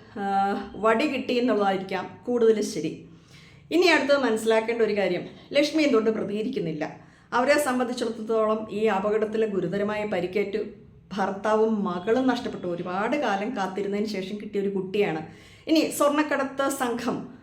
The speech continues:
അവരെ ഭീഷണിപ്പെടുത്തിയിട്ടുണ്ടോ, ഇല്ലെങ്കിൽ അവശേഷിക്കുന്ന കുടുംബാംഗങ്ങളെ കൊന്നുകളയും എന്ന തരത്തിൽ, ആ, എന്തെങ്കിലും, ആ, ഭീഷണി അവർക്കുണ്ടെങ്കിൽ അവരൊരിക്കലും അത് തുറന്നു പറയാൻ ആഗ്രഹിക്കുകയില്ല.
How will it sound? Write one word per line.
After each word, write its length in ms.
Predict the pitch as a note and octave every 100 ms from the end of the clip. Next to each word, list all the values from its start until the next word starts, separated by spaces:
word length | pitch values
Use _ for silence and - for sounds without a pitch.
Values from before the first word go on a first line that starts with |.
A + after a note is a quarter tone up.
| -
അവരെ 240 | A3 A3
ഭീഷണിപ്പെടുത്തിയിട്ടുണ്ടോ, 1120 | G#3+ G#3 - G3+ G#3 G3+ G#3 G3+ F#3 F3 - - - - -
ഇല്ലെങ്കിൽ 460 | A#3+ A3 - - - -
അവശേഷിക്കുന്ന 720 | G#3 A3+ - A#3+ A#3+ A3+ A3 A3
കുടുംബാംഗങ്ങളെ 720 | G#3+ G#3 G3+ G3+ G3 G3 G3
കൊന്നുകളയും 640 | G3 F3+ F#3 F#3 F3+ - -
എന്ന 280 | A3 C4 B3+
തരത്തിൽ, 340 | A#3+ A#3 B3 A#3+ - - - -
ആ, 40 |
എന്തെങ്കിലും, 840 | G3+ G#3 A3 G#3 G#3+ A3 G#3+ - - - - G3
ആ, 140 | G3
ഭീഷണി 420 | G3+ A#3+ A#3+ A#3+
അവർക്കുണ്ടെങ്കിൽ 760 | G#3+ G#3 G#3 G3 G3 F3+ E3+ -
അവരൊരിക്കലും 500 | D4+ C#4+ C4 - B3+
അത് 140 | A3 G#3
തുറന്നു 240 | F#3+ A#3
പറയാൻ 400 | G#3+ F#3 F#3+ F#3+ A#3
ആഗ്രഹിക്കുകയില്ല. 1000 | C#4+ C#4+ D4+ D4 C4+ B3+ G#3 F#3+ -